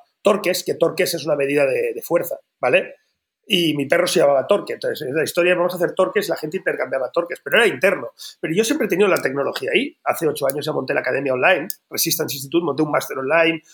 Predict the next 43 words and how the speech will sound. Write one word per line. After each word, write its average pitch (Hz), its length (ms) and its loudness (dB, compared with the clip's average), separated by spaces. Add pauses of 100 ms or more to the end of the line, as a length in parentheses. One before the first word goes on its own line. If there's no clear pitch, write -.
(120)
una 151 200 0
pa-, - 160 -2
una 156 160 2
plataforma 147 480 0
que 127 60 -6
me 127 80 -4
llevó 147 180 4
dos - 180 -2
años 135 240 -4
construirla, 160 800 2 (260)
co-, 131 220 -2
es 139 160 -4
brutal 156 280 2
y 160 40 -4
sigue 151 220 -2
funcionando 151 480 0
a 143 80 0
tope, 196 280 0
¿no? 160 200 -4 (300)
Y 156 160 0
hemos 139 220 0
creado 143 340 2
muchas 156 340 0
cosas 151 320 -2
dentro, 120 300 -6
¿no? 165 100 -6
Entonces, 147 240 -2
la 139 80 4
tecnología 135 480 0
estaba - 340 0
claro 156 360 2 (280)
y 151 140 -2
fíjate 170 340 2
que 180 60 6
lo 165 100 6
que 147 60 2
te 139 60 -2
he 147 40 0
dicho, 175 200 -2
que 131 100 -8 (100)
todo 165 200 4
va 175 120 4
tecno-, 135 340 -2